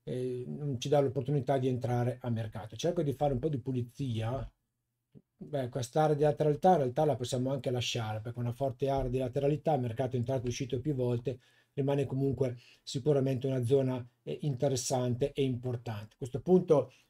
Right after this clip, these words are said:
eh, da un punto di vista ciclico abbiamo una fase ribassista fino al ventisette di giugno, ma il mercato è laterale. Questo è evidente, il trend di fondo al momento, andando a togliere un venti giorni e anche un, un quaranta giorni, lo vediamo, è ancora rialzista. Quindi vuol dire che,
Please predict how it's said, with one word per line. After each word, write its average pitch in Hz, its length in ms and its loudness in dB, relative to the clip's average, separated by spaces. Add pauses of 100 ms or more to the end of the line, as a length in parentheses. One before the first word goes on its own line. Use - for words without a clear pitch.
(160)
eh, 143 160 -4
da 143 100 0
un 135 60 -2
punto 156 240 -4
di 147 100 0
vista 147 300 2
ciclico 143 440 0
abbiamo 135 440 2
una 135 120 -2
fase 202 240 2
ribassista 175 540 2
fino 151 200 0
al 143 40 0
ventisette 127 460 -2
di 127 100 -2
giugno, 120 240 0
ma 123 80 0
il 135 60 -2
mercato 143 320 -2
è 135 40 2
laterale. 113 520 -6 (440)
Questo 139 280 -2
è - 20 0
evidente, 123 440 -2
il 117 100 -4
trend 147 240 2
di 180 100 6
fondo 147 460 4
al 135 160 -4
momento, 139 420 0
andando 123 240 0
a 113 40 -2
togliere 123 340 -2
un 123 80 2
venti 127 280 -2
giorni 127 500 0 (280)
e 131 100 -4
anche 135 260 -2
un, 143 200 -2
un 143 220 -2
quaranta 135 400 -2
giorni, 139 320 6
lo 127 80 0
vediamo, 135 400 0
è 143 80 -4
ancora 127 480 -2
rialzista. 120 680 -4
Quindi 143 220 -2
vuol 131 120 2
dire 127 280 0
che, 139 320 4